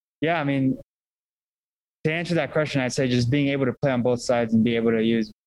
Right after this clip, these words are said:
both feet whenever I'm on either side is, is what I could use as an advantage.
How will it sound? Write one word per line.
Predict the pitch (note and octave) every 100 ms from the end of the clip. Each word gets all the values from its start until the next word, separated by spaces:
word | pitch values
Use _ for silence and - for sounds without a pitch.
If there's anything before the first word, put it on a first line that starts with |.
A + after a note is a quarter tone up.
| _ _ -
both | C3 B2+
feet | - B2+ A#2
whenever | A#2+ A#2 A#2
I'm | A2+
on | A2+ A2+
either | A2
side | G#2+ - A2 G#2+
is, | G#2+ G2+ - _ _ _ _ _ _ _ _ _ -
is | A#2 A2 G#2 - - - - _ _
what | C3 B2
I |
could | B2+ B2
use | A#2+ A#2
as | A2 A2
an | A2
advantage. | G#2+ A2 A2 G#2+ G2+